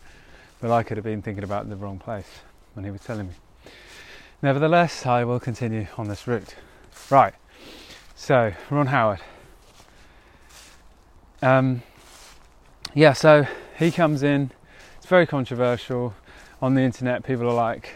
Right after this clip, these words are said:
"Oh, it's gonna be boring 'cause Ron Howard, oh, he hasn't done a good." Ron Howard's an amazing director,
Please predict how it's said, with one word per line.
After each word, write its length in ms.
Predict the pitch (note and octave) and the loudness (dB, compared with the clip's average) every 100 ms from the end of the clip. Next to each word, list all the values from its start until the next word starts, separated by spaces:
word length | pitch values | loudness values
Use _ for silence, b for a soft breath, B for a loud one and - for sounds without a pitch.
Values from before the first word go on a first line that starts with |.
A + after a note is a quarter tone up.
| - | -4
"Oh, 240 | E3+ F3 | -2 0
it's 140 | D#3+ - | 0 -2
gonna 160 | D#3+ | -4
be 80 | D3 | -4
boring 340 | D3 E3 D#3+ D#3 | -2 0 0 -2
'cause 160 | D3 | -4
Ron 140 | D#3 C#3 | -4 -2
Howard, 400 | D#3 C#3+ C#3 C#3 | -2 -4 -6 -8
oh, 320 | D#3+ D#3+ D3 | -6 -4 -2
he 80 | D3+ | -2
hasn't 180 | C#3 | -4
done 160 | C#3+ D3+ | -4 -4
a 40 | D3 | -4
good." 120 | C#3+ B B B B | -8 B B B B
Ron 180 | F#3 G#3 | 2 4
Howard's 320 | A#3 G3 D#3+ | 4 4 0
an 80 | D3 | 2
amazing 340 | D3 C3+ A#2+ | 2 2 0
director, 500 | A#2+ A2 A2 A2 | 0 -2 -4 -8